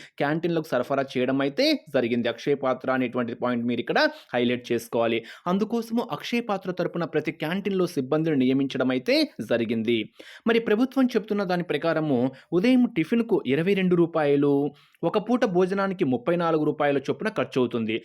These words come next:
అంటే మూడు పూటలకు మొత్తం ఎంత ఖర్చు అవుతుంది అంటే తొంభై రూపాయలు ఖర్చు అవుతుంది. అంటే ఇరవై రెండు, ముప్పై నాలుగు ఏంటి, తొంభై ఎలా వచ్చింది అడగొచ్చు మీరు. టిఫిన్‌కి ఇరవై రెండు, ఓకేనా?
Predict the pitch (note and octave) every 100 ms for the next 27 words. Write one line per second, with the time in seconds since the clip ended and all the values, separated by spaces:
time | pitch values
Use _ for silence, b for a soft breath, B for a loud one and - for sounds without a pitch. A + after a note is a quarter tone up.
0 | B D3+ D3+ D#3+ C3 B2+ B2+ B C#3 D#3+
1 | A3+ A#3+ G3+ F3+ E3+ D3+ C3 B2+ G#3+ F#3
2 | C#3 D3+ D3 - C#3 B2+ B2+ B2 A#2+ A#2+
3 | B3+ C#4 B - C#3+ C#3+ D3+ D3 D#3 E3
4 | C3+ - A#2+ A2+ A#2 A2 G#2+ E3 E3+ D#3+
5 | E3 F3+ F3 F3+ F#3 E3+ F3+ E3+ E3 D#3+
6 | E3+ E3 D#3+ D#3+ E3 E3 D#3+ E3+ D#3+ D3+
7 | D3+ D3+ C3 B2 A2+ B B D#3+ D#3+ B3
8 | A#3+ F3 E3+ D#3 C3 A2+ - D#3+ E3+ B3+